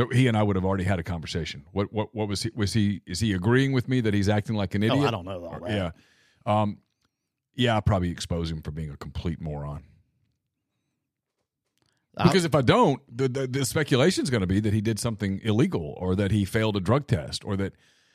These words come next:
Speaker 1: um, he got arrested or that there's some sort of a pending investigation that's going on.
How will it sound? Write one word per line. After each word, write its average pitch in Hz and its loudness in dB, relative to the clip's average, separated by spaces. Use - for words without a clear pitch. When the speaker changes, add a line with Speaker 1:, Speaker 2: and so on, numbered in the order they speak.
Speaker 1:
um, 95 -2
he 110 -2
got 120 2
arrested 104 0
or 87 2
that 95 2
there's 104 2
some 123 -4
sort 117 -2
of 95 -2
a 98 0
pending 127 4
investigation 107 0
that's 82 -8
going 80 -6
on. 67 -14